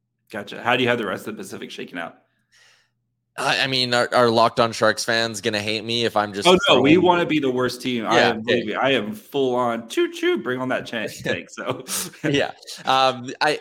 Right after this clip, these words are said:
Speaker 2: again, there's a clear top tier with
Speaker 1: Yep.
Speaker 2: Edmonton, Vegas, and L A. There is a clear bottom tier, in my opinion, with Anaheim and San Jose.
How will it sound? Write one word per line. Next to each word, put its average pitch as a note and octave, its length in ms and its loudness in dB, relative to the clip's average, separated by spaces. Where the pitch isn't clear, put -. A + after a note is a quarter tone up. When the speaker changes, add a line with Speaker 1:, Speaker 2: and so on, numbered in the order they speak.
Speaker 2:
again, G#2+ 460 -2
there's A#2 200 2
a A2+ 100 2
clear C#3 380 -4
top B2+ 380 0
tier C3 440 -4
with G2+ 200 -2
Speaker 1:
Yep. A2 160 -2
Speaker 2:
Edmonton, G#2+ 380 -6
Vegas, G#2 340 0
and G2+ 80 -4
L F#2+ 200 0
A. F#2+ 160 0
There A2+ 160 -2
is G#2+ 140 -4
a G2+ 160 -2
clear A#2 320 -4
bottom G#2 360 0
tier, A2+ 220 -2
in A2 80 -4
my G#2 140 0
opinion, G#2+ 420 -4
with G2+ 80 -2
Anaheim G2 400 -2
and G2 100 -8
San G2+ 200 0
Jose. B2 400 2